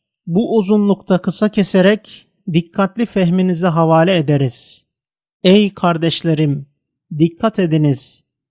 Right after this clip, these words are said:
Vazifeniz kutsiyedir, hizmetiniz ulvidir.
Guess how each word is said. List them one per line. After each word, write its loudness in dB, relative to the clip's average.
Vazifeniz 0
kutsiyedir, 0
hizmetiniz 0
ulvidir. 0